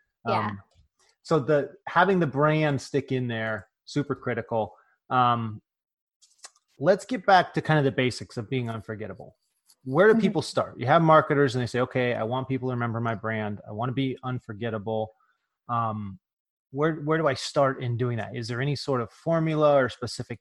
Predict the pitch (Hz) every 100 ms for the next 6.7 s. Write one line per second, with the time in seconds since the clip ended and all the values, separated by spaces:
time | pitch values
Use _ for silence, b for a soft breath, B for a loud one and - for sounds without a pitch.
0 | _ - 160 - - 143 123 123 135 139
1 | 143 131 135 131 135 127 120 131 135 170
2 | _ _ _ _ _ b b b b -
3 | 285 277 302 427 - - _ _ _ _
4 | _ - 277 233 247 233 254 285 262 254
5 | 240 240 226 240 226 233 - 226 214 208
6 | _ - 214 214 214 220 208